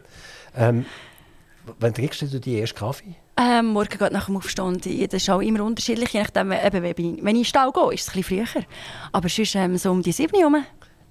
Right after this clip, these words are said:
Speaker 2: Sechs.
Speaker 1: Und, und im Stall hat's auch eine Kaffeemaschine?
Speaker 2: Nein, leider nicht. Der
Speaker 1: Also
Speaker 2: muss
Speaker 1: das,
Speaker 2: eben vorher genommen werden.
Speaker 1: also das würde ich jetzt mal fordern, weil das wäre für mich wichtig, dass ich könnte ausmisten könnte.
Speaker 2: <laughs>
Speaker 1: Dass ich könnte Kaffee trinken könnte. Du, du hast, wo du gekommen bist, hast du für uns einen Kaffee bekommen? Ist der anständig gewesen?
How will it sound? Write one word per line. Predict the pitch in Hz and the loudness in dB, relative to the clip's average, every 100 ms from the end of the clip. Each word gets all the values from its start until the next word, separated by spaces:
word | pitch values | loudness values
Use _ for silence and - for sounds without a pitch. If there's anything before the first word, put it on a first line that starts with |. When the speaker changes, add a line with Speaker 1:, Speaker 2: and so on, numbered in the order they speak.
| - | -14
Speaker 2:
Sechs. | - 120 | -4 -2
Speaker 1:
Und, | 131 | 2
und | 147 135 | 2 2
im | 117 | 2
Stall | 127 139 | 2 4
hat's | 120 127 | 4 4
auch | |
eine | 151 | 2
Kaffeemaschine? | 151 151 165 156 - 202 | 2 -2 -2 -2 0 2
Speaker 2:
Nein, | 185 220 | 2 2
leider | 202 196 185 | 0 0 2
nicht. | 175 185 - - | 0 0 -8 -8
Der | 180 | -2
Speaker 1:
Also | 185 | 2
Speaker 2:
muss | 180 | 2
Speaker 1:
das, | 175 | 0
Speaker 2:
eben | |
vorher | - 165 185 185 | -4 -4 -6 -6
genommen | 190 170 | -6 -6
werden. | 156 | -4
Speaker 1:
also | 104 123 | -2 0
das | |
würde | 120 120 | 2 0
ich | 113 | 2
jetzt | |
mal | 110 | 0
fordern, | - 104 135 - 131 110 | 0 -2 -4 -4 -2 -2
weil | 104 | -2
das | 104 101 | -4 -4
wäre | 104 | -4
für | - 101 | -4 -2
mich | 196 85 - | 0 2 0
wichtig, | - - 170 | 0 0 -2
dass | 127 | 0
ich | 120 | 0
könnte | 117 139 | 0 0
ausmisten | 135 127 101 - 80 - - - - | 2 2 2 0 -4 -4 -16 -8 -6
könnte. | - | -2
Speaker 2:
<laughs> | |
Speaker 1:
Dass | 120 113 | 0 0
ich | 127 | 0
könnte | 107 | -2
Kaffee | - 120 165 | 2 0 2
trinken | 117 104 - - - - | -2 -4 -6 -14 -16 0
könnte. | 147 160 | 2 2
Du, | 139 | 4
du | 147 | 2
hast, | 156 | 2
wo | |
du | 135 | 2
gekommen | 143 | 2
bist, | 160 143 | 2 2
hast | 147 | 2
du | 143 | 0
für | 147 | 0
uns | 143 | 2
einen | 135 | 0
Kaffee | - - 196 | 0 -2 -2
bekommen? | 185 196 | -2 -2
Ist | - | -2
der | 131 | -2
anständig | 139 - 143 170 - | -2 -2 -4 -6 -8
gewesen? | - 85 | -8 -10